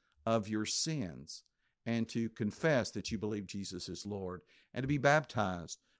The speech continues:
for the remission of your sins, to live for the Lord, to worship him appropriately. And as you do that, then you should feel very confident when you turn toward him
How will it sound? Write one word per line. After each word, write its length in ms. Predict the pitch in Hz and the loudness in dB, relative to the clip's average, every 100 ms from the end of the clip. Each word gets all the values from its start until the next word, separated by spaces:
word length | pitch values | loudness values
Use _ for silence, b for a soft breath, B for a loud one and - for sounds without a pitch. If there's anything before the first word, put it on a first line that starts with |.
| - | 2
for 140 | 135 | 6
the 80 | 127 | 8
remission 340 | 120 117 110 | 6 4 2
of 20 | |
your 60 | 104 | -2
sins, 360 | - 104 101 - b - | -2 -4 -4 -10 b -2
to 60 | |
live 460 | 135 127 139 175 160 | 0 4 6 6 6
for 80 | 123 | 2
the 100 | 107 | 0
Lord, 300 | 104 101 95 | 0 0 0
to 80 | 104 | -2
worship 560 | 95 117 170 - 113 | 4 8 8 8 2
him 220 | 107 98 90 | 2 0 0
appropriately. 720 | 82 120 113 - - 85 87 b b b - | 0 2 2 0 -6 -6 -6 b b b 2
And 160 | 123 | 4
as 280 | 135 151 147 | 6 6 4
you 120 | 143 | -2
do 180 | 127 143 | 0 4
that, 320 | 139 147 156 - _ _ B B B | 4 4 0 -8 _ _ B B B
then 200 | 107 135 | 8 10
you 80 | 117 | 10
should 280 | - 143 139 | 8 4 6
feel 200 | 131 107 | 6 6
very 280 | 110 117 | 8 6
confident 600 | 113 120 107 98 92 92 - - | 6 4 2 0 -2 -4 -8 -2
when 200 | 107 104 | 2 2
you 80 | |
turn 320 | 90 107 110 113 | 2 2 2 4
toward 260 | 113 113 | 4 2
him 240 | 92 85 | 0 -4